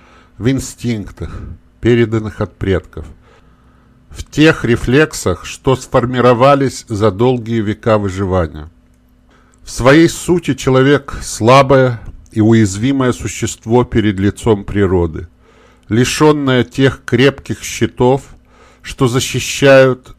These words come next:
иных обитателей планеты. И именно мозг, этот тонко организованный орган,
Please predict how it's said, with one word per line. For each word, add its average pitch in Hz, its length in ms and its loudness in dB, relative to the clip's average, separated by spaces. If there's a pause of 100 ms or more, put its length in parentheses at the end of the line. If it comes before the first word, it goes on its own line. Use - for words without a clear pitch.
(120)
иных 123 460 -2
обитателей 95 720 -2
планеты. 82 680 -8 (720)
И 120 200 -2
именно 151 320 2
мозг, 135 640 2 (560)
этот 117 440 0
тонко 143 680 4
организованный 123 880 0
орган, 101 600 -2